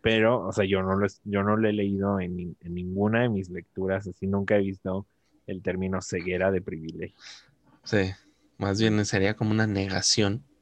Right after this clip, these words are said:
Speaker 2: ¿no? Negación
Speaker 1: Ujú.
Speaker 2: de sus propios privilegios. Pues, tal
Speaker 1: Ajá.
Speaker 2: vez. Pero bueno, mm, referente a esto, pues ya.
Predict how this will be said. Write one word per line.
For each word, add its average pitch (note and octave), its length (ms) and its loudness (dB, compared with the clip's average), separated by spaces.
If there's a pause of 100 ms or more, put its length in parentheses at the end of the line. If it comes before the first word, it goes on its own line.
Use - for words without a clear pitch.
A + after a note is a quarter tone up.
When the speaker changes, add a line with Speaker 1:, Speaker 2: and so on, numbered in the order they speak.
(120)
Speaker 2:
¿no? B2 220 2
Negación G#2 720 2
Speaker 1:
Ujú. A2 80 2
Speaker 2:
de G2 220 0
sus G2+ 200 -4
propios G2+ 380 -2
privilegios. G2+ 680 0 (460)
Pues, - 100 -20
tal - 240 2
Speaker 1:
Ajá. G2 120 2
Speaker 2:
vez. - 120 -12 (920)
Pero G#2+ 180 4
bueno, G2 360 2 (280)
mm, A#2 680 0
referente C3+ 460 4
a E3 40 6
esto, E3 300 2
pues G2+ 180 4
ya. G#2 240 2